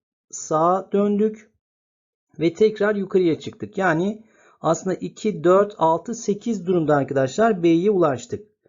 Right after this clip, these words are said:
Şimdi bütün senaryolarda arkadaşlar aslında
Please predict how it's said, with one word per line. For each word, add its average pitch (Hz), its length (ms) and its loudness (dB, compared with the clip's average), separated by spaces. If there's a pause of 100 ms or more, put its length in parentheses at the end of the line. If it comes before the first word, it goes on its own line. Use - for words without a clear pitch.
(460)
Şimdi 220 340 0
bütün 202 220 -4
senaryolarda 208 960 2
arkadaşlar 180 680 0
aslında 196 800 0